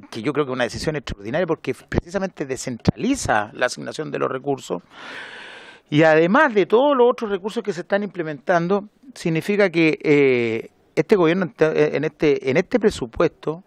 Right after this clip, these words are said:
está dando un salto importantísimo. Y hay que valorar, así hay que, así como hay que criticar lo malo y no hay que tener complejo al respecto, también hay que valorar lo bueno. Ministro, yo quiero manifestar nuevamente mi satisfacción,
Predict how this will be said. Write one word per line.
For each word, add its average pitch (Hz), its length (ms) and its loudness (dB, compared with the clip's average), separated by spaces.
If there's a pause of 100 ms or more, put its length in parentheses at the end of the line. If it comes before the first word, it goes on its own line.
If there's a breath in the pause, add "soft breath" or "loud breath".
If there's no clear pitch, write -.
(100)
está 139 280 -2
dando 143 260 0
un 123 40 -8
salto 139 580 -4
importantísimo. 117 1000 -6 (840 soft breath)
Y 139 100 4
hay 160 80 4
que 190 120 2
valorar, 156 420 6
así 196 240 2
hay 226 100 4
que, 196 280 -6
así 156 220 -2
como 202 300 2 (120)
hay 190 100 6
que 202 140 2
criticar 170 520 2
lo 170 140 2
malo 185 460 2 (180)
y 147 100 -6
no 151 60 -2
hay 160 80 0
que 156 120 -6
tener 147 240 -2
complejo 214 640 0
al 233 80 0
respecto, 240 580 -2 (600 soft breath)
también 131 320 0
hay 170 80 -4
que 190 120 -4
valorar 147 420 0
lo 127 120 -4
bueno. 98 260 -8 (880 loud breath)
Ministro, 143 380 -2
yo 151 480 2
quiero 147 200 0
manifestar 143 440 -4
nuevamente 156 400 -4
mi 156 120 -8
satisfacción, 185 760 0